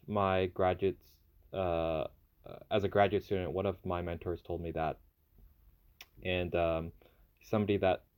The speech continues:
in one paper he had a hundred thousand citations. So, <laughs> uh, he knew what he was talking about, and, uh, he had gone away for a year and a half just to think about one problem and just come up with,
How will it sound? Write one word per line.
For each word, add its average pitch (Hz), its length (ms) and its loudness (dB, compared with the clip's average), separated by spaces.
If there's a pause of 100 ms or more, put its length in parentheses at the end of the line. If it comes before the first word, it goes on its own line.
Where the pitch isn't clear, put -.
(120)
in 92 200 -2
one 101 180 2
paper 98 280 -2
he 87 80 2
had 85 160 0
a 80 80 -2
hundred 87 300 -8
thousand 82 280 -4
citations. 78 600 -8 (580)
So, 113 380 6
<laughs> - 0 -
uh, 107 500 8 (580)
he - 160 0
knew 165 160 12
what 185 160 12
he 151 140 8
was 123 100 4
talking 123 340 4
about, 92 320 -2
and, 95 340 -4
uh, 95 340 -2
he 101 120 -4
had 101 140 0
gone 101 200 2
away 95 220 0
for 95 240 -2
a 90 40 2
year 90 220 0
and 87 100 -2
a 82 40 -4
half 85 360 -2
just - 240 -6
to 80 420 -4
think 98 160 -2
about 87 220 -2
one 85 160 -4
problem 82 480 -6 (540)
and 92 180 -2
just - 160 -4
come 90 180 -2
up 82 160 -4
with, 85 140 -2